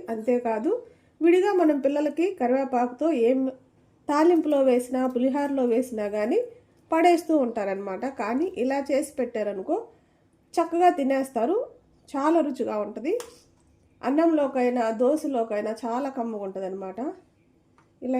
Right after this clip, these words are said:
ఈ పచ్చడి వేడి వేడి అన్నంలో వేసుకొని, కొంచెం నెయ్యి కానీ వేసుకొని తిన్నామనుకో, చాలా చాలా బాగుంటది. మనకి నోటికి ఏమి తినబుద్ధి కాని టైంలో కూడా ఇలా చేసుకొని తిన్నామనుకో,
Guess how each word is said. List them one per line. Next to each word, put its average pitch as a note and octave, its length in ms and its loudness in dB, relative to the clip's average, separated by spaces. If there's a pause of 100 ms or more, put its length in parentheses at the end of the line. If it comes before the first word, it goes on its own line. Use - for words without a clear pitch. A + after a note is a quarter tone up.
ఈ - 100 -4
పచ్చడి A3+ 380 -4
వేడి B3+ 200 4
వేడి C4 220 2
అన్నంలో B3 420 0
వేసుకొని, G#3 540 -6 (600)
కొంచెం D#4+ 360 4 (100)
నెయ్యి C4+ 220 4
కానీ B3+ 240 0
వేసుకొని A3 520 -4 (1160)
తిన్నామనుకో, C#4 580 -2 (120)
చాలా D4 260 -2 (100)
చాలా A#3+ 300 -2
బాగుంటది. G#3 420 -4 (3250)
మనకి D#4+ 240 6 (160)
నోటికి D#4+ 340 4 (140)
ఏమి E4 200 6 (100)
తినబుద్ధి C#4 400 0
కాని B3+ 260 2
టైంలో A#3+ 400 2
కూడా D#4 120 2 (120)
ఇలా B3 120 2 (120)
చేసుకొని B3 480 -2
తిన్నామనుకో, G#3+ 540 -4